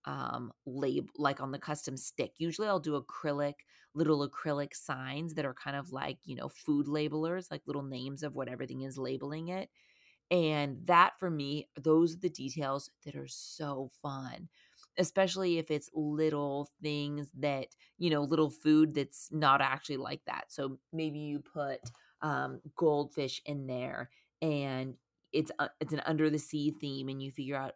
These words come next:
creative little words that go with it. That's the best thing about Pinterest and Google now. If you Google whatever theme doing, theme that you're doing,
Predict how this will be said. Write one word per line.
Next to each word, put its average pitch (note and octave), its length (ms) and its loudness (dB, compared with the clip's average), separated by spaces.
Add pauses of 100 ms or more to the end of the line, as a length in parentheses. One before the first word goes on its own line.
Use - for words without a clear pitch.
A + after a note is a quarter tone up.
creative D3 520 2
little C3+ 280 0
words C3+ 360 0
that D3 160 0
go B2+ 140 -2
with C#3+ 220 0
it. F#3 220 2 (280)
That's - 180 -4
the C4+ 80 0
best F#3 240 0
thing D#3+ 140 -6
about C3+ 240 -4
Pinterest D3+ 340 -4
and D3 160 -6
Google C#3 300 0
now. D#3 200 0
If D#3 160 -6
you D3+ 120 2
Google D3+ 460 6
whatever C#3 320 0 (200)
theme C#3+ 300 -4
doing, C#3 440 -2 (300)
theme F#3 240 6
that E3 120 -2
you're D3 120 0
doing, F3 440 0